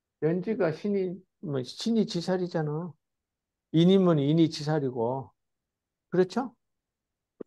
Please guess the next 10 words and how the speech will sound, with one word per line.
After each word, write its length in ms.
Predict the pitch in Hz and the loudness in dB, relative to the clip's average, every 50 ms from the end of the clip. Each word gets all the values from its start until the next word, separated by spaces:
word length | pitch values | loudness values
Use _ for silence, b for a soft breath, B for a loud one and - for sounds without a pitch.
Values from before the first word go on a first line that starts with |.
| _ _ _ - - | _ _ _ -6 -2
삼합의 360 | 214 240 240 247 262 185 160 | 0 0 2 2 0 0 -2
첫 160 | - 233 226 | -2 -4 -4
글자가 400 | - 262 254 - 214 175 147 135 | -4 -2 0 0 0 0 -2 -4
지살이니까. 1120 | - 147 139 165 170 170 165 147 - 131 120 117 - - 104 85 92 - - - 131 - 123 _ _ _ _ _ _ _ _ _ _ _ _ _ _ _ _ _ - | -8 -6 -4 -4 -4 -4 -4 -8 -10 -12 -14 -14 -14 -14 -14 -14 -14 -12 -12 -12 -12 -14 -16 _ _ _ _ _ _ _ _ _ _ _ _ _ _ _ _ _ -8
이 260 | 147 147 147 147 143 - - _ _ _ _ _ - | -6 -6 -4 -6 -6 -10 -16 _ _ _ _ _ -6
지살, 640 | - - 170 165 208 202 202 202 190 - 95 - - - | -2 -2 0 2 2 4 4 4 4 2 0 -2 -4 0
연지가 540 | 151 156 175 190 190 - - 220 208 220 202 - | 2 4 4 4 2 0 -2 0 0 0 0 0
지살이면 680 | - 160 156 175 165 160 165 156 147 139 135 123 120 - _ _ _ _ _ _ _ _ | -2 -4 -2 -2 -2 0 0 -2 -2 -4 -6 -6 -8 -10 _ _ _ _ _ _ _ _
아버지하고 1080 | - 123 143 151 151 160 196 202 208 185 196 185 185 180 170 170 190 208 226 254 - - _ _ _ _ _ _ | -2 0 2 2 4 4 6 6 6 6 6 6 6 6 6 4 4 2 2 2 0 -4 _ _ _ _ _ _
할아버지하고 1080 | - 196 220 220 226 226 226 226 208 190 196 175 160 151 143 160 143 131 127 127 - | -8 -4 -2 0 0 0 2 0 0 0 0 0 0 0 -2 -4 -8 -10 -10 -12 -16